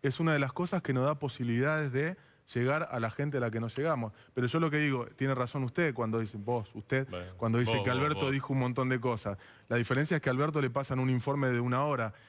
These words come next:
Speaker 1: y a los otros no.
Speaker 2: Ujú. Ahora, ¿y vos pensás, vos decís la autocrítica, eso, que Cristina hizo autocrítica?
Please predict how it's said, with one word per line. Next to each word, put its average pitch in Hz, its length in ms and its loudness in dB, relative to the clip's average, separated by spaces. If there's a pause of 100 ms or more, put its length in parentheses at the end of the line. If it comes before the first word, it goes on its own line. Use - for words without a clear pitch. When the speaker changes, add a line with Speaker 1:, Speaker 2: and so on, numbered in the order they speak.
(140)
Speaker 1:
y 117 40 -4
a 110 60 0
los 107 140 -2
otros 135 200 0
no. 123 220 -4 (260)
Speaker 2:
Ujú. 90 220 -8 (320)
Ahora, 107 500 0
¿y 110 220 0
vos 151 200 -2
pensás, 120 440 -2
vos 104 220 -2
decís 110 160 0
la 101 100 0
autocrítica, 95 760 -4
eso, 85 280 -6
que 90 140 -4
Cristina 101 680 0
hizo 95 220 -4
autocrítica? 92 680 -6